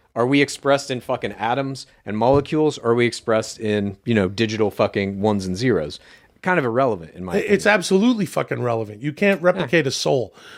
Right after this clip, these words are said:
Speaker 2: We'll talk about that some other time. Let's put a pin in
Speaker 1: Oh,
Speaker 2: it.
Speaker 1: shit.
Speaker 2: 'Cause we gotta do dudes, uh, we gotta do Troll
Speaker 1: Troll Bros,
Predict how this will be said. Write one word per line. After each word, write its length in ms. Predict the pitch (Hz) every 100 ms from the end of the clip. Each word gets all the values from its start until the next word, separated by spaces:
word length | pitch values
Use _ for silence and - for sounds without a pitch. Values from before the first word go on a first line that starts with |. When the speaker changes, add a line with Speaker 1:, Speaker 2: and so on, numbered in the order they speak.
| -
Speaker 2:
We'll 80 | 151
talk 180 | 190 165
about 200 | 160 156
that 200 | 160 156
some 180 | 165 151
other 140 | 135
time. 260 | - 151 131
Let's 140 | 135
put 160 | 135 147
a 100 | 127
pin 200 | 151 151
in 60 | -
Speaker 1:
Oh, 40 |
Speaker 2:
it. 60 | -
Speaker 1:
shit. 520 | - 202 208 208 190
Speaker 2:
'Cause 120 | 143
we 100 | 170
gotta 200 | 180 175
do 220 | 143 165
dudes, 340 | 139 160 175 143
uh, 280 | 143 143 139
we 80 | 147
gotta 160 | 160
do 140 | 139 143
Troll 320 | - 175 165
Speaker 1:
Troll 20 |
Bros, 180 | 156 135